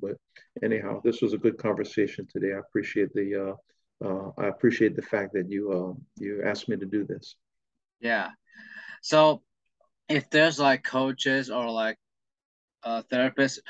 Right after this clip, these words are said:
Speaker 2: that are interested in what we're talking about today, where can they reach out to you?
Speaker 1: Um, you, my personal email is B S C H E X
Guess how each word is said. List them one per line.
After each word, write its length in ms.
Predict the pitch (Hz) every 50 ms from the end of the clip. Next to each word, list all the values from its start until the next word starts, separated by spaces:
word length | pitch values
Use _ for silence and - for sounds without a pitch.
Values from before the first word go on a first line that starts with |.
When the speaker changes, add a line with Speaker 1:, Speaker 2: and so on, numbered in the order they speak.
| - - - - - _ _
Speaker 2:
that 100 | 127 127
are 100 | 123 123
interested 560 | 127 117 - - 127 120 - - 123 120 110
in 120 | 117 117 107
what 160 | 107 117 113
we're 140 | 113 113 110 107
talking 420 | - - 101 98 104 - 127 123
about 180 | 120 131 135 139
today, 240 | 143 139 147 143
where 240 | 139 127 135 135 131
can 200 | - - 127 117
they 120 | 120 117 117
reach 260 | 113 113 110 - -
out 160 | 107 107 - -
to 60 | 95
you? 100 | - - - _ _ _ _ _ _ _ _ _ _ _ _ _ _ - - _ _ _ _ _ -
Speaker 1:
Um, 320 | 131 131 127 123 123 123 123 - - - 143
you, 240 | 139 156 175 - - - _ _ _ _ 175 139 -
my 280 | 180 139 139 135 123 101 - -
personal 540 | - - 156 160 156 - 175 147 135 123 -
email 440 | - 127 131 131 123 113 113 117 110
is 200 | 107 104 95 92
B 440 | - - _ 117 107 107 113 120 120 - _ _ _ _ _ _ _ _ _ _ -
S 220 | 120 117 117 -
C 260 | - - 127 120 123 -
H 300 | - 117 113 117 - - -
E 220 | - 120 117 117 -
X 540 | - 104 90 87 - - - - - -